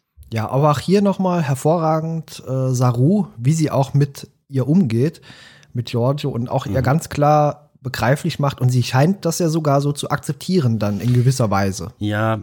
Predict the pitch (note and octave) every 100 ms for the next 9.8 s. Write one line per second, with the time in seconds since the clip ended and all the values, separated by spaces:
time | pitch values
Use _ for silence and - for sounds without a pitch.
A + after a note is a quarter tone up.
0 | - B2 C3 C3+ C3 C#3 C3 A2+ C3 F3+
1 | - F2 - - G#2+ G#2+ F#2+ C#3 - C3+
2 | B2+ - - G#2 A2+ B2+ A#2+ A2+ A#2+ B2
3 | - A#2+ - A2 G2+ A#2 B2+ D3+ F3+ -
4 | - F#2+ F2+ F2+ - A2 - A#2 - -
5 | D#3 F3+ D3+ D3 C3+ B2+ C3 C3 B2 -
6 | - - - A2+ - A2+ - - C#3+ -
7 | E3 D3 D3 C#3+ C#3 C#3 - C3+ - C#3+
8 | C3+ - B2 A2+ A#2 A#2 G#2 A2 G#2 D#3+
9 | F#3+ - C3+ A#2+ A2+ A2 -